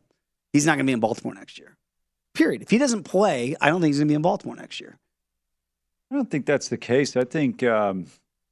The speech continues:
Speaker 2: I think Harbaugh takes a very pragmatic approach to a lot of things.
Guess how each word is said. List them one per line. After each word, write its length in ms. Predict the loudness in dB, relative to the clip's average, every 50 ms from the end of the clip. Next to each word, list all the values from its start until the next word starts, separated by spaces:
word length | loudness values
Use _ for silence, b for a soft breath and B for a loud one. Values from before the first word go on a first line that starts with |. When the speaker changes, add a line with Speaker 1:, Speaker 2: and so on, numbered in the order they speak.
| _ _ _ _ _ _ _ _ _ _ _ -14
Speaker 2:
I 60 | -14
think 140 | -14 -14 -18
Harbaugh 720 | -10 -2 2 2 2 4 4 4 4 4 4 2 -2 -4
takes 260 | -6 -6 -6 -6 -8
a 40 | -10
very 340 | -4 -4 -2 -2 -2 -4 -6
pragmatic 600 | 0 0 0 2 2 0 0 0 0 -2 -2 -4
approach 420 | -8 -6 -2 -2 -2 -2 -2 -4 -4
to 120 | -2 0
a 40 | 2
lot 200 | 2 2 2 0
of 100 | -2 -4
things. 360 | -4 -4 -2 -2 -4 -6